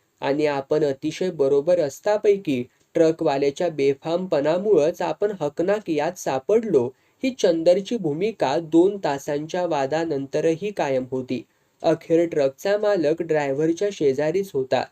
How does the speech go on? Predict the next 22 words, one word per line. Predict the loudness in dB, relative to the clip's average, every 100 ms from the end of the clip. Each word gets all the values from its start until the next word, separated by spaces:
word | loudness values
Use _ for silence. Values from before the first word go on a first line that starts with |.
| _ _ -6
आणि | -4 -2
त्याच्या | 0 0 0
खिशात | -4 -6 -4 -2 -2 -2
नोटांचीही | -2 -2 -2 -4 -4 -6 -6 -4 -6 -2
थप्पी | -4 -2 0
होती. | 0 0 -4 -6 -8 _ _ _ -2
त्यापेक्षाही | 0 2 0 -4 -4 -4 -4 -2 -2
आपला | -2 -4 -4 -4
ड्रायव्हर | -2 -2 -2 -2 -2
बेफिकीर | -2 0 0 0 4 4
गाडी | 2 -2 -2
चालवितो | -2 -2 0 0 -2 0 0 0 _ _
हा | -6 -4
त्याचा | -2 -2 -4 -4
अनुभव | -2 -2 -2 -2
होता. | 0 -2 0 -2 -2 _ _ _
शेवटी | 6 6 6 0
सायकलची | -2 0 2 2 0 -4
मोडतोड, | -2 0 0 2 4 4 0 _ 0
चंदरची | 2 4 0 -2 -4
दुखापत | -4 -4 -4 -4 2 2 2 _ -4
आणि | 2